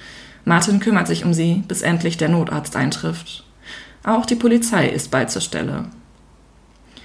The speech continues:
Vier Menschen mussten an diesem Tag in den französischen Alpen sterben. Die beiden Kinder überlebten nur durch Zufall.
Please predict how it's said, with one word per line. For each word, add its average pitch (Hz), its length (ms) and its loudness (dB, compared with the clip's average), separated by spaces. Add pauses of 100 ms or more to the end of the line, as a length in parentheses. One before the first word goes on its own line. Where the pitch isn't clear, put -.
(440)
Vier 262 260 4
Menschen 214 500 4
mussten 190 300 0
an 185 140 2
diesem 196 220 2
Tag 170 320 -2
in 180 80 -2
den 185 120 -2
französischen 175 680 -2
Alpen 147 320 -4
sterben. 151 600 -4 (480)
Die 180 60 2
beiden 190 300 2
Kinder 226 440 0
überlebten 190 540 0
nur 165 100 4
durch 185 200 -2
Zufall. 170 520 -6